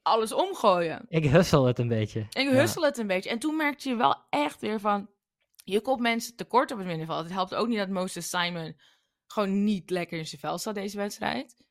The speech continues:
Speaker 1: die de afgelopen twee wedstrijden wel echt een van de betere spelers was, maar die, die had het niet. En toen Yusuf weer inkwam, merkte je gelijk weer van,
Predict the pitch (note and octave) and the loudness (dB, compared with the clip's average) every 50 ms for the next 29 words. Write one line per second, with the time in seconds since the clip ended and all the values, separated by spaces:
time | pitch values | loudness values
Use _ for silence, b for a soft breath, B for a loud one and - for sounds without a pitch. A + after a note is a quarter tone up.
0 | _ _ _ _ _ _ _ _ _ _ - F#3+ F#3 F3+ F3+ F3+ F3+ E3+ - - | _ _ _ _ _ _ _ _ _ _ -6 -4 -2 -2 -2 -4 -4 -6 -6 -2
1 | - - - - G3 F3 E3+ - F#3+ F3+ E3+ E3+ F3 - F3 E3+ F3 D#3 C3+ D#3 | -2 -2 -2 -2 -4 -4 -4 -2 -2 0 0 0 -2 -2 -4 -2 -2 0 -2 -2
2 | - - - E3 E3 E3+ F3 E3+ D#3 E3 E3 E3 - D3+ D#3+ - - D3+ D#3+ F3 | -2 -4 -6 -6 -6 -6 -6 -4 -2 -2 -2 -2 -4 -10 -12 -8 -4 -4 -2 -2
3 | F#3+ - G#3 G#3 G3 F#3+ E3+ E3 F3 E3+ D#3+ - _ _ _ _ _ _ _ _ | -2 -4 -6 -6 -6 -6 -8 -8 -8 -10 -12 -14 _ _ _ _ _ _ _ _
4 | - G3+ F3+ E3 D#3+ - - - - - B3+ A#3+ D4+ D#4+ F#4+ A4 - - - _ | -4 -2 -2 -2 0 0 0 0 0 -4 -6 -4 -2 -2 -2 -4 -6 -10 -20 _
5 | _ _ _ _ _ _ _ _ - - G3 G3 - A#3 A3 A3 G#3+ - - - | _ _ _ _ _ _ _ _ -2 -2 -2 0 2 4 4 4 4 2 0 -4
6 | F3+ G#3 B3 C#4+ - D#4 C#4+ C4 A3 G#3 G3 D#3+ G3 A#3+ C4 C4 - C4+ C4 C4+ | -2 0 0 0 2 0 0 2 2 0 2 2 4 2 2 2 2 2 2 2
7 | D4+ E4 E4+ _ _ _ - - A3 A3 A#3 A#3 - A3+ - A#3 A#3 B3 B3+ C4+ | 0 -4 -10 _ _ _ -2 2 2 2 2 2 -2 -2 2 4 4 6 4 2
8 | B3+ A#3+ A#3+ A3+ G#3+ G3+ | -2 0 0 -2 -2 -4